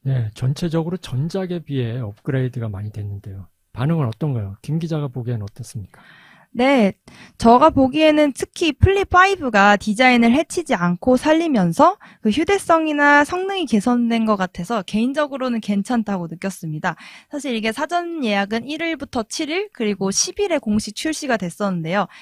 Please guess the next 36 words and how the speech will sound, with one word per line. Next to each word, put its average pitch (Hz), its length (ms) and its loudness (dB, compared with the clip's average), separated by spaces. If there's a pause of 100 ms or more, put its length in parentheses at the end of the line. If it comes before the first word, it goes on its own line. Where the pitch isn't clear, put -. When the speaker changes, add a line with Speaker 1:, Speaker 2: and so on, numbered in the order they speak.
(120)
Speaker 2:
삼성전자는 247 960 0
그 180 180 2
사전 370 380 0
출시 226 320 -2
때 226 340 2
백만 262 460 4
대를 202 240 2
이미 185 240 2
넘겼다고 190 640 0
말한 180 380 2
바가 175 180 -2
있습니다. 165 420 -2
저도 175 300 -4
주변에 220 580 4
친구들한테 247 560 -2
물어봤는데 185 680 2 (500)
좀 220 160 2
"예쁘다, 202 680 2
폴더블 330 360 0
폰은 254 240 0
역시 190 240 -4
삼성이다." 302 540 2
Speaker 1:
음. - 40 -2
Speaker 2:
이런 220 180 2
긍정적인 240 800 0
반응이 202 340 4
많았던 185 420 2
것 170 60 0
같습니다. 151 440 0
Speaker 1:
음. - 520 -14 (140)
Speaker 2:
그런데 254 260 6
한편으로는 311 840 6
이렇게 214 240 2
사용하기 359 560 -2
편해지긴 277 640 2
했지만 233 520 0